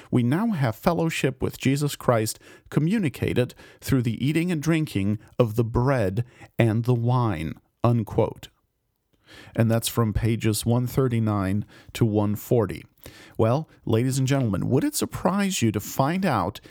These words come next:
that with this kind of an understanding of the real presence, Muller also has some rather interesting things to say about the point of consecration in the Mass? Listen to this,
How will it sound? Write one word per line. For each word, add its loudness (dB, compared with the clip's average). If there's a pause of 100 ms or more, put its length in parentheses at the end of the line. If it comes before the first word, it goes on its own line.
(100)
that 2
with 0
this 2
kind 0
of 0
an 0
understanding 0
of -2
the 0
real 0
presence, -2 (340)
Muller 2
also 2
has 2
some 0
rather 0
interesting 0
things -2
to 0
say 0 (340)
about 2
the 0
point 0 (200)
of 2
consecration -2 (140)
in 4
the -2
Mass? -4 (880)
Listen 2
to 2
this, -2